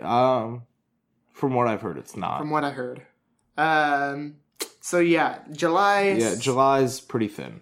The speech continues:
Speaker 2: sort of a dry spell. Moving over
Speaker 1: It's
Speaker 2: to
Speaker 1: a bit
Speaker 2: August.
Speaker 1: of a disgrace to America that we don't even have a good movie coming out in the month it was born.
Speaker 2: <laughs>
Speaker 1: Um,
Speaker 2: That, that is, that is crazy how there isn't. That would be such a good opportunity for
Speaker 1: Yeah.
Speaker 2: some.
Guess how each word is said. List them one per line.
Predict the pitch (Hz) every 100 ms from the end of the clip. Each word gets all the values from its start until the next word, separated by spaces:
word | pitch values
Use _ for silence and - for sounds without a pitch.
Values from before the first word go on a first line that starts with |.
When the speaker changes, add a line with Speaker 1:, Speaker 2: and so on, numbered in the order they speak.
| _
Speaker 2:
sort | - 185 196
of | 190 170
a |
dry | 151 151 151
spell. | 147 - 160 156 151 147 - 151
Moving | 165 214 226
over | 214 175
Speaker 1:
It's | 151
Speaker 2:
to |
Speaker 1:
a |
bit | 143 180
Speaker 2:
August. | 175
Speaker 1:
of | 156
a |
disgrace | 143 143 - 131 127 -
to | 107
America | 101 117 107 - 92
that | 87
we | 98 107
don't | 110
even | 107 101
have | 98
a | 95
good | 98
movie | 98 104 98
coming | 95 104 101 98
out | 95 95 -
in | 101
the |
month | 95 98 95
it | 87
was | 64
born. | 87 90 87 87 - _ - -
Speaker 2:
<laughs> | - - 214 - - 208 -
Speaker 1:
Um, | 294 294 110 107 104
Speaker 2:
That, | 143 220 -
that | 214 226
is, | 269 208 - -
that | 175 180
is | 240 175
crazy | - - 185 196 160 147
how | 143
there | 147 147
isn't. | 151 151 143 -
That | 165 202
would | 190
be | 185
such | - 170
a | 156
good | 165
opportunity | 160 151 156 147 147 147 147
for | 139 139
Speaker 1:
Yeah. | 110
Speaker 2:
some. | 156